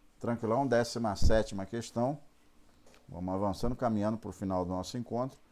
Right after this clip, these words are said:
Quem tiver gostando, comenta e curte aí, né? Lembrando, sou o professor Aloysio Medeiros, né? Tô sempre dando dicas aqui no meu canal, né?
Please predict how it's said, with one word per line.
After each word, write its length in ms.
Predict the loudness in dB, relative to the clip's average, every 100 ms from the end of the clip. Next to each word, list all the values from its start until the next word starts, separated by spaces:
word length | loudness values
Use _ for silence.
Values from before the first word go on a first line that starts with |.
| _ -20 -20 -20 -10
Quem 160 | -8
tiver 240 | -2 4 4
gostando, 500 | 4 0 0 -2 -2
comenta 800 | 0 0 2 0 -2 -2 -4 -4 -10 -8
e 240 | -6 -6 -8
curte 640 | -10 -6 -6 -8 -12 -12 -12 -14 _ -20 -20 _ -12
aí, 400 | -6 -4 -4 -6 -10 -20 -20 _
né? 200 | -8 -6
Lembrando, 440 | -4 -4 -4 -4 -6
sou 220 | -6 -6
o 20 |
professor 600 | -4 -6 -6 -4 -4 -6 -8 -20 -20 -20 -20 -20 -6
Aloysio 640 | -2 -2 0 -2 -4 -2
Medeiros, 640 | -2 2 2 2 -2 -12 -20 _ _ -20 -20 -14
né? 340 | -8 -4 -6 -8
Tô 140 | -14 -12
sempre 380 | -8 -8 -10 -16 -6
dando 240 | -4 -4
dicas 360 | -4 -4 -4 -4
aqui 320 | -4 -4 -2
no 80 | -2
meu 160 | -2
canal, 400 | -2 -2 0 0
né? 180 | -2 -6